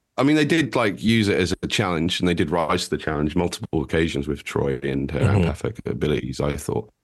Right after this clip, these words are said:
Speaker 1: Um, but yeah, there was times where they just, it was just a inconvenience to have her be so powerful, you know?
Speaker 2: Yeah.
Speaker 1: And I guess this is what, like, like,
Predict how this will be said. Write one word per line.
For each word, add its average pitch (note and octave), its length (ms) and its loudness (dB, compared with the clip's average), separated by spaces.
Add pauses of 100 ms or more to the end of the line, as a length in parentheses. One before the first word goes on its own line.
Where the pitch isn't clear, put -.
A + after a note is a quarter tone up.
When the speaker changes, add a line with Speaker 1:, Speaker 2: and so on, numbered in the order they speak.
(460)
Speaker 1:
Um, D#2+ 640 0 (400)
but - 320 0
yeah, F2 320 2
there F2+ 160 4
was F#2+ 320 2
times D#2 480 0
where D#2 160 2
they D2 140 2
just, - 420 -2
it C#2+ 180 0
was D2+ 180 -2
just - 300 -2
a A#1 100 -2 (460)
inconvenience D2+ 920 2
to - 100 -2
have C#2 240 -2
her C#2+ 260 -2 (720)
be D#2+ 160 2
so D2 240 0
powerful, C#2+ 680 0 (440)
you D2+ 100 2
know? D2 120 2
Speaker 2:
Yeah. D2+ 300 0
Speaker 1:
And G2+ 120 0
I G#2+ 80 0
guess A2 200 2
this G#2 160 2
is G2+ 100 4
what, F2+ 240 0
like, D#2+ 220 -2
like, D2+ 160 -2